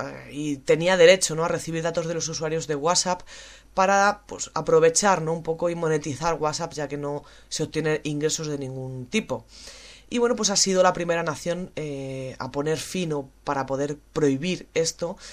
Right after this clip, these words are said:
que se ha opuesto totalmente a esta medida y, eh, pues que todos estamos de acuerdo que puede ser un poco intrusiva para cualquier persona que use estos dos servicios.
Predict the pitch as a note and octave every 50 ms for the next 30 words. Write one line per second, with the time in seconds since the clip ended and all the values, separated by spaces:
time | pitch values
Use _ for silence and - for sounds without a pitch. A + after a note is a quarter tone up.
0 | - - - - - D#3 - - D#3+ D#3 B2+ D3+ E3+ E3+ - - D3 D3 D3 -
1 | D#3 D3+ D#3 D#3 E3 D#3 D3 D3+ - - E3+ D#3+ D#3 D3+ D#3 D3+ D3 E3 - -
2 | - - - - - - - - - - - F#3+ G#3 G#3+ A3 A3+ - - D3+ D3
3 | C#3+ C#3 - C#3 - - - C3 C#3 C#3 C#3+ C#3+ - - C3+ C3 C3 C3 B2+ C3+
4 | C3+ C3+ C#3 C#3+ C#3+ C3+ C3+ C3+ A#2 - - C#3 C3+ C3+ C#3 C#3 - D3 C#3+ -
5 | - D3+ C#3+ B2+ C#3+ C#3 B2+ - - D3 D#3 D3+ - D#3 D3+ C#3+ C3+ - B2+ B2
6 | B2 C#3 C3 B2+ B2+ C3+ C3 - - C#3+ C#3+ D3+ C#3+ C#3 C#3 C3 C3 - C#3+ B2+
7 | - - C3 A#2+ C#3+ B2+ - - B2 A#2 A2+ A#2+ A2+ - - A#2 A#2 -